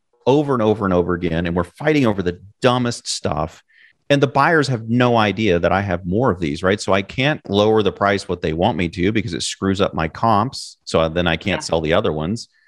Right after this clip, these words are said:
Speaker 1: They just have no clue about any of this stuff. And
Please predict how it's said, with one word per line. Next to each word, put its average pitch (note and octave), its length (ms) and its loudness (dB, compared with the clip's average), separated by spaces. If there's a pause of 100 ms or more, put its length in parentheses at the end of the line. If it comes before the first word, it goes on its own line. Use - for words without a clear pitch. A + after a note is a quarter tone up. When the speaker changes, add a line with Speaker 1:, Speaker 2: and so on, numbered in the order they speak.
(220)
Speaker 1:
They B2+ 140 4
just E3 180 -4
have A2+ 140 -2
no G#2 260 4
clue F#2 320 -2
about E2 200 2
any E2 180 -4
of B1+ 60 -10
this - 120 -10
stuff. - 280 -12 (100)
And G#2+ 260 0